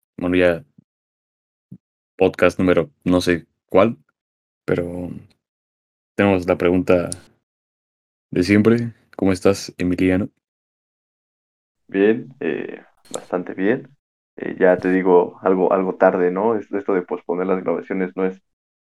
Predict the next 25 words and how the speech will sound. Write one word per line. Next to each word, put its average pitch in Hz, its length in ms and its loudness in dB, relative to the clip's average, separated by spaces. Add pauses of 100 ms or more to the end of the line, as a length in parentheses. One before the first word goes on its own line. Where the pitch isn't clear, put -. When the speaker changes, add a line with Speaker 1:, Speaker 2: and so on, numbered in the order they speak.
(160)
Speaker 2:
no 101 80 -2
es 98 80 -8
muy 98 100 -2
bueno 131 460 2
porque - 260 -20
se 98 140 0
va 95 140 2
hasta 95 200 -6
la 90 80 -4
madrugada. 95 680 0
Speaker 1:
La 95 80 -6 (100)
madrugada 92 500 4
ya. 90 140 6
Speaker 2:
Pero, 87 360 -2 (480)
pero - 280 -10 (260)
aquí 98 240 -2
andamos 90 500 -2
para 87 200 -8
traerles, 92 480 -2 (680)
esperemos, 92 480 -2
el 95 60 -8
mejor 92 240 -4
contenido 92 460 -8
para 82 180 -4
ustedes. 123 560 -4